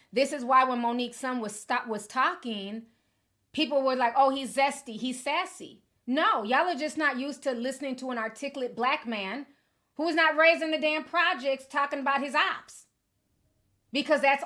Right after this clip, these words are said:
all that's pushed. We're multifaceted people. There's people from all walks of life who are black.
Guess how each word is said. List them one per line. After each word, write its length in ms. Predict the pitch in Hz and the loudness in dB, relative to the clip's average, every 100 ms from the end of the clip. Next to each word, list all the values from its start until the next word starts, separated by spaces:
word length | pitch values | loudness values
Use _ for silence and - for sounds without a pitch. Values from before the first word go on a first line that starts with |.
| 285 | 2
all 240 | 262 262 | 4 4
that's 240 | 240 240 | 2 -6
pushed. 540 | - - 330 220 - - _ _ _ _ _ _ _ _ _ _ - | -8 -4 -4 -4 -10 -20 _ _ _ _ _ _ _ _ _ _ -2
We're 200 | 220 277 | 2 4
multifaceted 880 | 262 254 269 277 262 247 247 247 240 | 6 4 4 -2 -4 -2 -2 -4 -4
people. 320 | 285 294 220 | -6 -6 -4
There's 200 | 226 233 | -2 -2
people 320 | 233 269 269 | -6 -6 -6
from 180 | 247 233 | -4 -2
all 300 | 233 233 247 | 4 6 6
walks 400 | 196 220 240 247 | 2 2 0 -2
of 100 | 254 | -6
life 220 | 247 277 - | -2 -4 -4
who 120 | 233 | -8
are 60 | 202 | -8
black. 420 | 180 160 - | -10 -12 -18